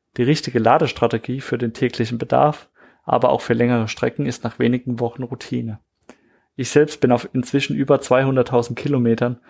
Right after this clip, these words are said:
noch nie mit einer leeren Batterie liegen geblieben.“ Auch Ulf Schulte, Managing Director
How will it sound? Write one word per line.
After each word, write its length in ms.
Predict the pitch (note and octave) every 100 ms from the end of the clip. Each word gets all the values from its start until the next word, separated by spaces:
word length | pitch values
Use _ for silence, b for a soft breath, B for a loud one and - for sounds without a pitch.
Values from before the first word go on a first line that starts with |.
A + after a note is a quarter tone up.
| b b
noch 160 | A#2+ A2+
nie 120 | B2+
mit 140 | C3+ C3
einer 200 | A#2 A2+
leeren 320 | A2+ A2+ A#2
Batterie 320 | A#2 A#2 A#2
liegen 260 | A#2 A2+ A2+
geblieben.“ 520 | - - A#2+ A#2 - _ _ _ _ b b b b b b _
Auch 220 | C#3 C3+
Ulf 240 | - D3+ D3
Schulte, 460 | - C#3+ A#2 G#2+ B B B -
Managing 600 | A#2+ A#2 - A#2+ A#2+ A#2
Director 680 | A#2+ A#2+ A#2+ - C#3+ C#3+